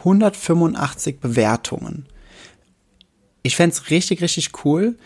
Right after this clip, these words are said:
Ich hatte vorgestern Geburtstag, Ostermontag. Ja, bin ich dreißig geworden. Mhm.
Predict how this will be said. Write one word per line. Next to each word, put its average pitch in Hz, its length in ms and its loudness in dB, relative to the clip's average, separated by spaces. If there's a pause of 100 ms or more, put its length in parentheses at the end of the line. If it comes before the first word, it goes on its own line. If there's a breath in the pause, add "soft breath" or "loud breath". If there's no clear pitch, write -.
(160 soft breath)
Ich - 80 0
hatte 147 100 2
vorgestern 151 480 2
Geburtstag, 123 560 -2
Ostermontag. 104 720 -2 (160)
Ja, 143 120 4
bin 143 140 4
ich - 120 0
dreißig - 500 -2
geworden. - 520 -10
Mhm. 160 460 2